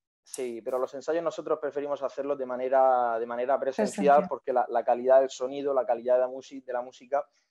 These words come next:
Speaker 1: se aprecia mucho mejor personalmente que, que a través de una plataforma online.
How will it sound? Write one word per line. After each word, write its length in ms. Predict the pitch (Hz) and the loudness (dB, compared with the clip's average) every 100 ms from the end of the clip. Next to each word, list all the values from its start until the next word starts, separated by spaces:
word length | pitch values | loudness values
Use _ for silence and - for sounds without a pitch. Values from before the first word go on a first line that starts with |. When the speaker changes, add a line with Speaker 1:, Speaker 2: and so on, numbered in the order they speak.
| _ | _
Speaker 1:
se 140 | - | -2
aprecia 400 | 117 104 131 139 | -2 0 -2 0
mucho 240 | 131 123 131 | -2 -6 -6
mejor 280 | 120 131 123 | -2 -2 -4
personalmente 760 | 117 127 120 120 123 - 120 | -12 -8 -8 -8 -12 -10 -8
que, 460 | 120 110 110 107 - | -4 -2 -2 -6 -6
que 80 | 113 | -6
a 60 | |
través 260 | - 110 110 | -2 -4 -4
de 80 | 117 | -8
una 200 | 113 107 | -8 -6
plataforma 720 | 110 104 - 113 110 107 104 | -4 -6 -6 -8 -6 -8 -8
online. 300 | 101 104 95 | -8 -10 -12